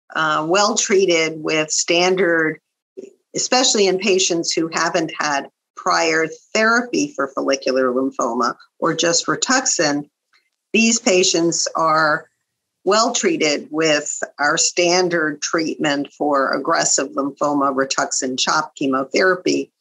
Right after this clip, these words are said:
and do very well. So even though that sounds like a frightening, uh, occurrence, um, for the vast majority,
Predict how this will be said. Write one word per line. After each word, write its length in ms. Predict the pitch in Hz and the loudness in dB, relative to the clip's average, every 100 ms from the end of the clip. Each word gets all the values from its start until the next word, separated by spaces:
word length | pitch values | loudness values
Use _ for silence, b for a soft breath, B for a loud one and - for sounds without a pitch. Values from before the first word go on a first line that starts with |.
| B B B | B B B
and 180 | 185 180 | 0 2
do 220 | 185 175 | 4 4
very 320 | 160 147 139 127 | 4 2 2 2
well. 500 | 147 156 120 104 120 | 0 0 0 -2 -6
So 260 | - 143 | -4 0
even 280 | 190 208 202 | 2 2 2
though 200 | 175 170 | 2 2
that 260 | 165 151 - | 0 -2 -2
sounds 400 | 196 175 175 170 | -2 0 -2 -2
like 200 | 151 - | -4 -4
a 80 | - - | -8 -2
frightening, 720 | 180 226 - 175 160 143 - _ b b b _ | -2 0 -2 -2 -2 -4 -8 _ b b b _
uh, 280 | 156 147 143 156 | -2 0 0 -2
occurrence, 800 | 165 254 226 151 127 127 - - _ _ _ _ | 0 2 2 2 0 -2 -2 -4 _ _ _ _
um, 400 | 156 156 151 147 143 | -2 0 0 -2 -2
for 120 | 180 | -2
the 120 | 170 | 0
vast 380 | 175 170 - - | 2 0 -2 -2
majority, 840 | 160 160 170 165 151 131 120 131 | -4 0 0 2 0 0 -2 -4